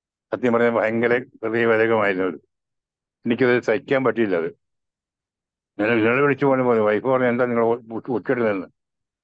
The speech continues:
ഒച്ചവിട്ട് പോകും. അതുപോലെ ആയിരുന്നു എൻ-, എനിക്കുള്ള ഉണ്ടാ-, ഖേദം ഉണ്ടായത്. അങ്ങനെ എനി-, എനിക്ക് മാത്രമല്ല എല്ലാവർക്കും ഒരു അവിടെ നേർ-, നേർക്ക് നേർക്കാഴ്ച കൊണ്ടിരിക്കുന്ന ഉബൈദ് സൈനാബ്ദി-, സൈനാബ്ദിയുണ്ട്.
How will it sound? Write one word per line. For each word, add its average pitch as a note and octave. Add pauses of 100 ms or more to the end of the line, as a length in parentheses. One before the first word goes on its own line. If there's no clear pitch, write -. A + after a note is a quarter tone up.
(380)
ഒച്ചവിട്ട് C#3+
പോകും. C3+
അതുപോലെ A#2
ആയിരുന്നു A#2
എൻ-, G#2+
എനിക്കുള്ള G#2
ഉണ്ടാ-, G#2+
ഖേദം G#2
ഉണ്ടായത്. G2 (760)
അങ്ങനെ A2+
എനി-, A2
എനിക്ക് G#2+
മാത്രമല്ല B2
എല്ലാവർക്കും A#2+ (800)
ഒരു A2+
അവിടെ A2+ (300)
നേർ-, A2+
നേർക്ക് A#2+ (140)
നേർക്കാഴ്ച B2
കൊണ്ടിരിക്കുന്ന A#2+ (480)
ഉബൈദ് B2+
സൈനാബ്ദി-, B2 (240)
സൈനാബ്ദിയുണ്ട്. A#2+